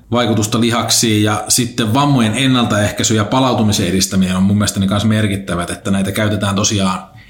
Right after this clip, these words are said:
eri tarkoituksia, riippuen vähän, että minkälainen se, se paineluokka siinä tuotteessa on, mut tosiaan toi on niinku aiemmissa jaksoissakin puhuttu,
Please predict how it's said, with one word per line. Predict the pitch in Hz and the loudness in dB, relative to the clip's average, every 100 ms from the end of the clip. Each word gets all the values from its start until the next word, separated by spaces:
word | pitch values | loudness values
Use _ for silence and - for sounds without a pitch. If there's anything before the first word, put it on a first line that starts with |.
| - | -6
eri | - 151 | 0 2
tarkoituksia, | 147 135 127 113 113 123 113 107 - - | 2 2 0 0 0 0 0 -2 -8 -4
riippuen | 117 113 113 107 | -4 -2 0 0
vähän, | 107 | 0
että | 107 | 0
minkälainen | 107 104 98 95 92 | 0 2 0 2 2
se, | 101 98 - - - - - | 0 -2 -6 -14 -16 -16 -6
se | - 101 95 - - | -2 -2 -4 -6 0
paineluokka | 131 120 104 101 - 101 | 2 2 2 0 -2 -2
siinä | 101 95 | -2 0
tuotteessa | 113 110 - 98 98 95 | 0 0 -2 -2 -2 -2
on, | 120 117 104 101 - - | 0 0 0 -2 -8 -8
mut | 101 98 | -6 -2
tosiaan | 107 110 98 | 0 0 0
toi | 104 98 98 - - - | 0 -2 -4 -12 -12 -2
on | 107 | 0
niinku | 101 | 2
aiemmissa | 107 113 113 113 | 0 2 2 2
jaksoissakin | 113 104 113 - 120 117 | 0 0 0 0 0 -2
puhuttu, | 117 110 107 - 107 | 0 0 -2 -4 -6